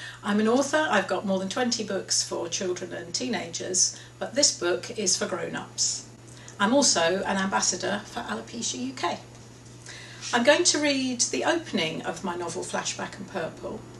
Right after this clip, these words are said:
It's headed Part One, A Week in October, Chapter One. And I'm introducing my central character, Annie Capaldi.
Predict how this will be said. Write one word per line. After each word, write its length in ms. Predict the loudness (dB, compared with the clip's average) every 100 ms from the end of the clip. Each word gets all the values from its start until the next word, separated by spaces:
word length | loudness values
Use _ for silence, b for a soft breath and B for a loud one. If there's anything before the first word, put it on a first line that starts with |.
| -14 B B B B B -4
It's 420 | -2 0 0 0
headed 440 | 0 0 2 2 0 0
Part 380 | 8 8 8 2
One, 340 | 0 2 -2 -4
A 80 | -2
Week 340 | -2 -4 -2
in 80 | -4
October, 640 | -4 -6 -2 0 0 -4 -8 -14 -16 -16 -8
Chapter 360 | -6 -6 -8
One. 260 | -6 -6 -6 -10 -14 -12 -12 B B B B
And 140 | -2 0
I'm 80 | 2
introducing 880 | 2 2 2 2 2 2 2 2
my 80 | 0
central 440 | 2 2 2 -2 -6
character, 580 | -6 -6 -6 -4 -4 -2
Annie 260 | -4 -4
Capaldi. 640 | -10 -6 -2 -2 -4 -8